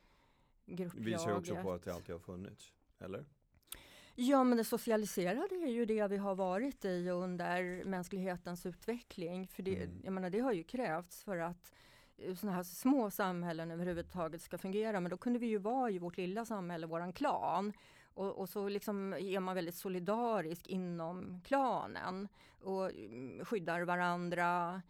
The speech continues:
Speaker 1: Och empatin liksom har man inom den här klanen.
Speaker 2: Mm.
Speaker 1: Men in-, det gäller ju inte de som är utanför. För de är ju nästan inte människor, <laughs> liksom.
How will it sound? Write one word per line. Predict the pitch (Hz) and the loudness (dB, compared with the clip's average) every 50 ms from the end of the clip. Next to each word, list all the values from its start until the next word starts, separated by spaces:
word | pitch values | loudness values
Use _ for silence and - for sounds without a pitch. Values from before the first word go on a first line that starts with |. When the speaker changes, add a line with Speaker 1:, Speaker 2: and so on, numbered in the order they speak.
| - - - | -18 -20 -20
Speaker 1:
Och | - - - 185 180 175 175 175 170 160 - - - - | -20 -12 -6 -4 -2 -2 0 0 0 -2 -2 -4 -4 -2
empatin | 196 196 180 - 196 185 - - 214 202 208 214 214 208 208 196 180 | -2 -2 -2 -2 -4 -4 -2 0 2 2 4 4 2 2 2 2 2
liksom | 170 160 175 170 - - 180 175 185 190 | 0 0 -2 -2 -2 -2 0 0 0 0
har | 175 185 175 165 165 165 | 0 0 0 0 0 0
man | 170 165 165 180 175 - | -2 -2 -4 -4 -6 -4
inom | - 202 185 175 175 175 175 170 170 175 | -2 -2 -2 0 -2 -2 -2 -2 -2 -2
den | 165 175 | -2 -4
här | 170 170 | -4 -4
klanen. | - - 262 262 254 240 226 202 175 156 147 143 113 | -2 0 2 4 4 4 2 2 0 0 -2 -2 -2
Speaker 2:
Mm. | 98 92 87 85 | -2 -2 -2 -2
Speaker 1:
Men | 87 202 185 185 - - - - - | 0 0 0 -2 -2 -8 -16 -10 -2
in-, | - 208 180 165 147 - - - - _ _ - | -2 -2 -2 -2 -6 -14 -20 -20 -20 _ _ -12
det | - 208 202 | -6 0 4
gäller | 262 240 196 175 | 6 6 6 6
ju | 190 190 | 4 2
inte | 165 160 170 165 - - 294 | 2 0 -4 -6 0 4 4
de | 277 190 180 180 | 6 6 4 2
som | - 165 165 | -4 -4 -2
är | 175 175 | -2 -2
utanför. | 165 - - - - 151 160 - - 320 320 - - - - - 135 180 202 202 - - - - - _ _ _ | -4 -6 -8 -6 -6 -6 -4 0 4 4 4 4 4 0 0 0 0 0 0 -2 -6 -14 -20 -20 -20 _ _ _
För | - - | -4 -2
de | 190 190 226 262 269 262 | 2 4 6 6 6 6
är | 254 | 6
ju | 240 220 208 | 6 4 4
nästan | 208 202 196 - - 180 | 4 2 0 -2 -2 -4
inte | 180 170 - - 160 160 160 156 | -4 -4 -2 0 0 0 0 0
människor, | 175 185 180 170 - 165 180 247 359 294 - 202 180 135 | 0 -2 -2 -2 -2 0 2 4 4 4 4 2 4 4
<laughs> | - - 170 156 - - | 4 4 2 -2 -2 -2
liksom. | 196 185 - - - 151 123 175 196 208 | -4 -4 -2 -2 -2 -2 0 0 0 0